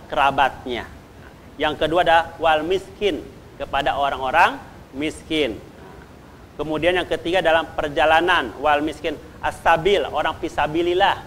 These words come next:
Ya, itu orang yang dalam keadaan musafir, berpergian,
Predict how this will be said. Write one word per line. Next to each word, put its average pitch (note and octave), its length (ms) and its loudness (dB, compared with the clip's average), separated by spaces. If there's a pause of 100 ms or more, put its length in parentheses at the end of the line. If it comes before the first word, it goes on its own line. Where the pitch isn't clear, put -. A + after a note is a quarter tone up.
(120)
Ya, G#2 240 -18
itu B2 160 -10
orang E3 400 0 (320)
yang D#3+ 240 0
dalam D3 240 2
keadaan C#3+ 400 0
musafir, C#3 640 -4 (400)
berpergian, D3 640 0